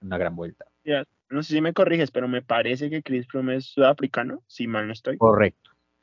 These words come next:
Speaker 1: correcto. Eh, sudafricano, pero en algún momento también había visto un post en donde tenía, mm, ascendencia keniata.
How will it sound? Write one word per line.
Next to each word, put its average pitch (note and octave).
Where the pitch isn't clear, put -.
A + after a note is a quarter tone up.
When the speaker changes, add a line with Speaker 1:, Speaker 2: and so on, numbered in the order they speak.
Speaker 1:
correcto. F#2+
Eh, G#2
sudafricano, B2
pero B2
en A#2+
algún G#2+
momento A#2+
también B2
había G#2+
visto A#2
un A#2+
post A#2+
en A#2
donde A2+
tenía, G2
mm, G2+
ascendencia G2
keniata. G#2